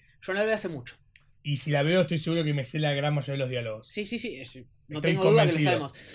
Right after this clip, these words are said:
Speaker 1: Eh, la estoy buscando en D V D, la quiero original y no la puedo encontrar en ningún. ¿Sabes que voy a todas las casas? Che, ¿tenés El Rey León?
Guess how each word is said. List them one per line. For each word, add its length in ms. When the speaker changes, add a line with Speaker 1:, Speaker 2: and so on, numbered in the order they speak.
Speaker 1:
Eh, 300
la 80
estoy 180
buscando 300
en 80
D 60
V 120
D, 300
la 120
quiero 160
original 540
y 80
no 100
la 140
puedo 180
encontrar 380
en 100
ningún. 220
¿Sabes 160
que 60
voy 100
a 80
todas 160
las 80
casas? 320
Che, 180
¿tenés 200
El 80
Rey 160
León? 420